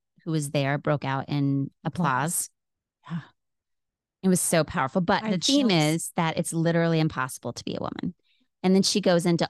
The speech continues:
Speaker 1: all these things
Speaker 2: Reasons
Speaker 1: as
Speaker 2: why.
Speaker 1: to why it's literally impossible to be a woman. And to hear it spoken
Speaker 2: Mm-hmm.
Speaker 1: so clearly and to feel, like, this collective energy in this, in the movie theater of, like,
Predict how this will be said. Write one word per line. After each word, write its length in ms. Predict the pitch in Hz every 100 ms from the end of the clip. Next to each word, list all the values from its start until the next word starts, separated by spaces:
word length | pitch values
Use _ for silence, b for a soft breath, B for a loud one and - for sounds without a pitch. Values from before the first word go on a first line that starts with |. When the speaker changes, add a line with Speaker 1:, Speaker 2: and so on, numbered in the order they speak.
| _
Speaker 1:
all 300 | 185 180 185
these 180 | 180 165
things 560 | - 147 135 180 208 196
Speaker 2:
Reasons 240 | 185 190
Speaker 1:
as 220 | 170 165
Speaker 2:
why. 60 | 170 -
Speaker 1:
to 120 | 214
why 420 | 156 139 139 143
it's 180 | 170 -
literally 500 | 156 151 151 147 147
impossible 540 | 147 - 135 - - 135 - _ _
to 100 | -
be 160 | 156 143
a 80 | 139
woman. 340 | 147 151 139 -
And 160 | 170
to 140 | 165 185
hear 760 | - - - 185 175 196 294 -
it 160 | 262 277
spoken 880 | - - - - 196 147 - 240 285 B B 202
Speaker 2:
Mm-hmm. 360 | 160 - 220
Speaker 1:
so 340 | 320 - 180 196
clearly 600 | - 156 139 151 214 240
and 160 | 190 190
to 220 | 180 165 -
feel, 760 | - - 185 185 185 180 180 - _ _ _
like, 100 | 185
this 180 | - -
collective 560 | - 180 160 160 - 165
energy 420 | 160 180 190 180
in 120 | 170
this, 260 | 160 - - -
in 180 | 160
the 400 | 160 151 147 147 - _ _ _ -
movie 280 | 170 165 190
theater 260 | 196 208 196
of, 120 | 160
like, 240 | 147 131